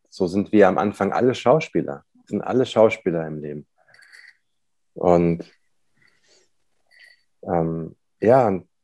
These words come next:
das fand ich interessant. So ein Versuch, ein Experiment, eine Challenge, ob man einfach so dieses Dating-Muster mal umdrehen kann. Ja, wenn man sagt, „Lasst uns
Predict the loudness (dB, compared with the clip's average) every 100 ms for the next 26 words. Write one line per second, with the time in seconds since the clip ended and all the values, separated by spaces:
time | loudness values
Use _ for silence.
0 | _ _ _ _ _ -8 -6 0 0 0
1 | -4 -4 2 2 2 0 -2 0 -2 2
2 | 2 0 -8 -8 -4 0 2 4 2 2
3 | -4 -4 2 4 4 -2 -10 -20 _ _
4 | _ _ _ _ _ _ -6 -6 2 2
5 | 4 2 -2 -2 -4 -4 -2 -2 -4 -2
6 | 6 6 6 4 4 2 2 4 2 2
7 | 0 0 0 0 0 -8 -12 -12 _ -20
8 | _ _ _ _ _ _ _ _ _ _
9 | _ _ _ _ _ 0 0 -2 _ _
10 | -2 0 4 4 4 2 _ -20 -20 _
11 | _ _ _ _ _ _ _ _ _ _
12 | _ _ _ _ 0 2 2 2 0 -2